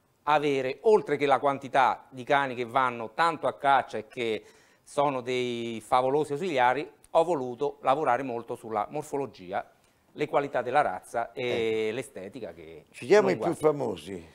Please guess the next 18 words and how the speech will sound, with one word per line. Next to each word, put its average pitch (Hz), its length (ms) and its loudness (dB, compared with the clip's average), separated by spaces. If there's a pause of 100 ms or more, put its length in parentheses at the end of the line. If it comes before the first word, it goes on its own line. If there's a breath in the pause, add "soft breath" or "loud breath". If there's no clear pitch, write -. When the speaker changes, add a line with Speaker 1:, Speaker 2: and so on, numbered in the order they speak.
(720 soft breath)
Speaker 1:
I 160 120 -10
più 202 100 -4
Speaker 2:
del 123 100 0
Speaker 1:
famosi 190 300 6
del 143 180 6
Speaker 2:
passato. 180 60 0
Speaker 1:
passato, 185 640 4
e 156 180 -4
tutti 156 540 -4
forse 147 760 -6
chi 156 120 -12
mi 147 100 -6
ha 143 40 -6
seguito 156 280 -4
lo 156 300 -2
ricorderanno, 147 680 2
Speaker 2:
Eh. 185 40 -6
Speaker 1:
sono 123 360 -4